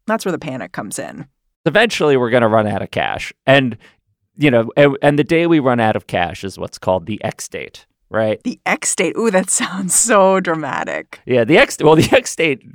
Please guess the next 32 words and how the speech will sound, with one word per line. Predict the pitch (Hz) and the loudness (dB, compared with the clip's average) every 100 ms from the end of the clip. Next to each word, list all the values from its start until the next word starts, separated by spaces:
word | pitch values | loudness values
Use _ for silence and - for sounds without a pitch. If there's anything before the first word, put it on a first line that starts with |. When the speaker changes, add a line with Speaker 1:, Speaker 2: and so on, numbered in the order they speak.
| - | -10
Speaker 2:
really | 113 143 110 | -2 -2 2
is | 147 - | 0 0
dramatic, | - - - - - - - | -4 -8 -8 -8 -12 -18 -4
right? | 120 120 | 0 2
Like, | 123 131 | 0 -2
'cause | 120 | 0
that's, | 156 165 - - | 2 2 2 -4
that's | - - - 220 | -2 -2 -4 -4
when | - | 0
everything | 139 131 123 107 | 0 0 -2 -4
is | 104 - _ _ - | -6 -10 _ _ -4
real | 151 156 | 2 2
good | - 127 | 2 -2
and | 110 | -2
fucked, | - 82 - - - | -4 -6 -6 -12 -2
right? | 123 127 | 2 2
Like, | 120 127 117 | 2 0 2
it, | 147 | 0
this | 151 175 | 2 0
wouldn't | 175 156 | 0 0
be, | 131 131 | 0 2
I | 147 | 2
would, | 165 - _ | 0 -4 _
<laughs> | - | -2
it's | - - 226 - | -2 -4 -8 -2
like, | 185 - - - 202 - | 0 -2 -12 -20 -10 2
that's | 160 147 | 4 4
when | 143 | 2
everything | 127 120 110 | 2 0 -2
goes | 104 104 | -2 -4
to | |
hell. | 85 85 85 | -6 -4 -4